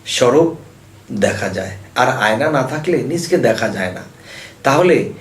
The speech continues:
আমার আয়না আমার মুর্শিদ, আমার মুর্শিদের ধ্যানে, আমার মুর্শিদের করণীয়তে যখন আমি ডুবে যাই, তখন সেই আয়নাতে নিজের ছবি ভেসে ওঠে। তাহলে কি বোঝা গেল? যে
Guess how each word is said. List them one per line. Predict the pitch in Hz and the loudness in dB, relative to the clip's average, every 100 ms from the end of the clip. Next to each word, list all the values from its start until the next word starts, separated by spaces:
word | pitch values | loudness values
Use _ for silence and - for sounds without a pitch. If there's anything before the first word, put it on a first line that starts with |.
| - | -12
আমার | - 135 165 | 0 2 4
আয়না | 151 113 131 180 | 4 2 2 2
আমার | 185 123 117 | 2 2 2
মুর্শিদ, | 107 104 104 - 104 104 - | 0 -2 -6 -6 -10 -8 0
আমার | 123 151 | 4 4
মুর্শিদের | 131 143 - 175 175 123 | 4 0 2 4 4 2
ধ্যানে, | 113 139 170 190 - - - - | 0 2 2 0 -10 -20 -20 -6
আমার | 113 139 139 | 0 4 4
মুর্শিদের | 131 135 - 165 165 170 - - - - - - - - - | 2 -2 0 4 6 4 0 -14 -20 -20 -20 -20 -20 -20 0
করণীয়তে | 127 139 160 180 - 185 | 2 4 4 2 2 4
যখন | 165 165 160 | 4 2 2
আমি | 147 | 2
ডুবে | 117 113 127 | 2 4 6
যাই, | 151 127 127 - - - - | 6 4 2 -2 -12 -20 -2
তখন | 143 156 | 4 4
সেই | 147 - 165 170 | 2 2 4 4
আয়নাতে | 113 110 139 156 156 | 4 2 2 2 2
নিজের | 127 123 135 160 | 0 2 4 2
ছবি | - 135 117 104 104 - - 104 | 0 -2 0 -4 -6 -14 -12 -2
ভেসে | 107 - 101 | 0 0 -2
ওঠে। | 95 - - - - - - | -4 -8 -14 -18 -18 -20 -2
তাহলে | 131 170 - - - - - | 2 4 2 -2 -16 -20 -2
কি | 143 | 4
বোঝা | 151 160 | 6 6
গেল? | 165 185 - - - - - - - - - | 4 2 -2 -10 -20 -20 -20 -20 -20 -20 -16
যে | 107 113 107 101 | 0 2 2 0